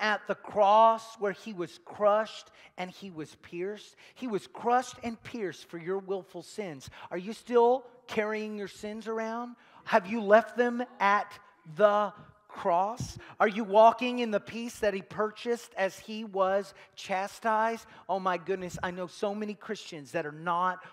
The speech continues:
walking in peace. My goodness, how do you believe in the cross but not believe that he's got peace for you today. He went through hell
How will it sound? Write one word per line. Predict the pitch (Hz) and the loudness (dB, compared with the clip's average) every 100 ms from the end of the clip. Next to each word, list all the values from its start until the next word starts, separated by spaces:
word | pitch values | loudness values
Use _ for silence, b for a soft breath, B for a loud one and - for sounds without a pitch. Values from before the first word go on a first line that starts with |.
| B | B
walking | 147 175 170 - 180 170 | -2 0 0 -4 -14 -12
in | 170 160 | -14 -14
peace. | - 180 147 - - B B - | -14 -14 -14 -18 -20 B B -10
My | 175 165 156 123 | -6 -6 -8 -4
goodness, | 190 190 156 - | -4 -4 -12 -8
how | 175 | -6
do | 190 | -6
you | 180 | -6
believe | 180 170 175 190 196 | -10 -8 -8 -8 -10
in | 202 | -10
the | 190 | -10
cross | - 190 180 151 - - B - | -6 0 0 0 -6 -18 B -6
but | 170 | -4
not | 165 175 185 160 | 0 2 2 0
believe | 175 180 165 | -2 -2 -4
that | 165 143 | -4 -4
he's | 165 - | -10 -6
got | 165 139 - | -4 -4 -6
peace | - 196 196 202 - - B _ - | -16 -12 -12 -12 -14 -16 B _ -12
for | 175 | -10
you | 165 135 170 180 185 - B - | -10 -12 -12 -10 -10 -12 B -10
today. | 180 151 170 156 B B | -10 -4 -4 -4 B B
He | - 208 | -10 -8
went | 208 220 220 | -4 -6 -6
through | 220 214 | -6 -6
hell | 190 208 190 151 160 | 0 2 2 2 -2